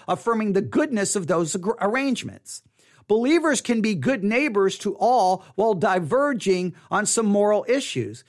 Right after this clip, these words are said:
This is the heart of a peaceful and pluralis-, pluralistic society." Now, this is the line that seemed to s-, spark outrage, and people started lighting their Twitter torches, ready to burn the Gospel Coalition to the ground.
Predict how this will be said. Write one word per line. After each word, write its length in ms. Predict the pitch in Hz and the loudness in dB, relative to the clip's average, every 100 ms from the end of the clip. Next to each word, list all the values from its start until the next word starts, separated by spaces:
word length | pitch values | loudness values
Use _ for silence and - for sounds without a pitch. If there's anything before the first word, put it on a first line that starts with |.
| _ _ | _ _
This 220 | 240 269 | -2 0
is 140 | 339 302 | 0 0
the 160 | 311 | 0
heart 280 | 196 185 202 | 2 0 0
of 140 | 160 165 | -2 -4
a 60 | |
peaceful 580 | - - 247 - 247 190 | -4 -4 -4 -2 0 0
and 100 | 196 | 0
pluralis-, 580 | - 196 185 190 175 - - | 0 2 4 2 0 -8 -6
pluralistic 760 | - 220 214 180 180 - 160 | 0 2 4 2 0 -2 -6
society." 640 | - 190 - 220 147 104 - - - | -4 -4 -2 -2 -2 -6 -14 -14 -2
Now, 120 | 185 | -2
this 380 | 139 247 302 370 | 0 0 0 0
is 160 | 302 | -2
the 100 | 269 | 2
line 500 | 233 202 190 190 185 - - | 2 4 2 0 -4 -8 -4
that 160 | 190 | -2
seemed 360 | 185 233 226 196 | -2 -2 -4 -2
to 180 | 196 196 - | -2 -4 -12
s-, 240 | - - _ - | -14 -14 _ -2
spark 340 | 214 214 208 - | 0 2 -2 -4
outrage, 760 | 185 226 202 170 131 131 131 127 - _ | -2 0 0 0 0 0 -6 -12 -18 _
and 120 | 185 - | -6 -4
people 360 | 226 226 208 | -2 2 2
started 340 | - 208 196 180 | 2 0 0 2
lighting 380 | 190 208 214 | 2 0 2
their 220 | 185 180 151 - | 2 0 -2 -8
Twitter 380 | - 262 247 175 | -4 0 2 0
torches, 640 | - 190 165 170 170 170 - - | 0 -2 -2 -2 -2 -4 -8 -2
ready 260 | 208 233 240 | 0 2 0
to 120 | 220 | 0
burn 400 | 139 226 240 240 | 0 0 0 0
the 80 | 220 | 0
Gospel 420 | 220 226 - 233 | 0 -2 -2 -2
Coalition 640 | 226 240 220 208 - 196 | 2 2 4 2 2 0
to 160 | 202 185 | 2 2
the 100 | 185 | 2
ground. 460 | 180 302 160 127 | 0 0 -2 -6